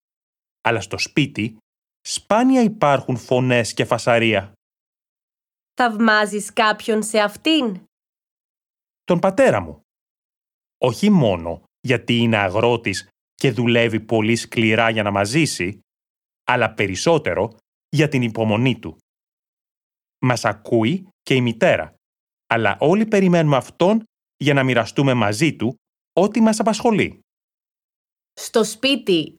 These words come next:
Speaker 2: βοηθάς;
Speaker 1: Χωρίς βοήθεια, η μητέρα μου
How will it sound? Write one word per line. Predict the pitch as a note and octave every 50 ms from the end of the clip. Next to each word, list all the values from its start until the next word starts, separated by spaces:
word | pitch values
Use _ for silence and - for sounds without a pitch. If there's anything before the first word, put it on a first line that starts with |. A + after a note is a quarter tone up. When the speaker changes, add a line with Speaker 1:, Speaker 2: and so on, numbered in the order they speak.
| - F#3+
Speaker 2:
βοηθάς; | D#3+ F#3+ F#3 F3 F3 - - F#3 F#3 G#3 A3 F#3+ F#3 - - - - _ _ _ _ _ _ _ _ _ _ _ _ _ _ _ _ _ _ _ _ _ _ _ _ _ -
Speaker 1:
Χωρίς | - - A#2+ A#2 A#2 A2+ G2+
βοήθεια, | - G#2+ G2+ A2+ C#3+ D3 D3 - G2+ F2+ E2+ F2+ F#2+ _ _ _ _ _ _ _ _
η | - D#3 D3
μητέρα | C#3+ C3+ - - E3+ F3+ E3 A#2+ G2 E2+
μου | F2+ G2+ G#2